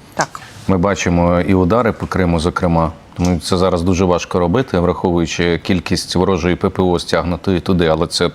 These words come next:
Speaker 2: проходить. Значить, ми робимо все, що ми можемо. Україна тримає в Севастопольській бухті, і не тільки в Севастопольській, понад сто російських кораблів, які не виходять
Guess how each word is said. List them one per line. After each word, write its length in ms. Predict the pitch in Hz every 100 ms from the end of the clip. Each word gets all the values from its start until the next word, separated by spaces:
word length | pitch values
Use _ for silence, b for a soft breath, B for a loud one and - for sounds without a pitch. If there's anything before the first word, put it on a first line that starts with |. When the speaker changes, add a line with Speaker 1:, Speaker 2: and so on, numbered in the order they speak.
| -
Speaker 2:
проходить. 540 | - - 110 80 82 - B B B B
Значить, 220 | 110 95
ми 120 | 110 123
робимо 360 | 127 87 82
все, 220 | 82 -
що 160 | 82 -
ми 100 | 87
можемо. 340 | 85 78 - - B B B B
Україна 480 | 98 - 104 131 107
тримає 680 | - 95 101 107 98 92 82
в 40 |
Севастопольській 800 | - - 90 - 104 95 87 -
бухті, 480 | 85 104 123 - 98 82 - B B -
і 80 |
не 100 | 98
тільки 300 | 90 110 95
в 80 | 87
Севастопольській, 720 | - 87 82 - 120 95 - 95
понад 280 | 101 92
сто 260 | 82 - 98
російських 480 | 90 - 92 - -
кораблів, 460 | - 90 80 117
які 220 | 110 80 95
не 180 | 90
виходять 560 | 98 90 - 82 85 -